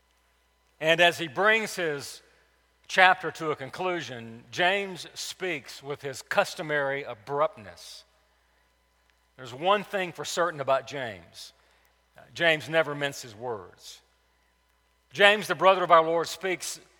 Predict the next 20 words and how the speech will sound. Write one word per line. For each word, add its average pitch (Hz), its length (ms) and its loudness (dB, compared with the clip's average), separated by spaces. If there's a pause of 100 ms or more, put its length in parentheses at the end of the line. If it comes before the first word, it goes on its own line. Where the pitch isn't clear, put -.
(240)
exactly 180 500 6
what's 180 240 0
on 170 140 0
his 139 100 -8
heart. 117 480 -2 (600)
And 170 100 -4
he 170 80 -2
does 202 260 6
so 185 220 4
with 143 160 -6
stunning 208 460 0
clarity 147 580 -2 (180)
and 151 120 -8
even 196 320 -4
a 160 100 -2
measure 170 420 0
of 147 340 2 (1300)
sharpness 185 1000 6
or 131 200 -6
asperity. 120 800 -4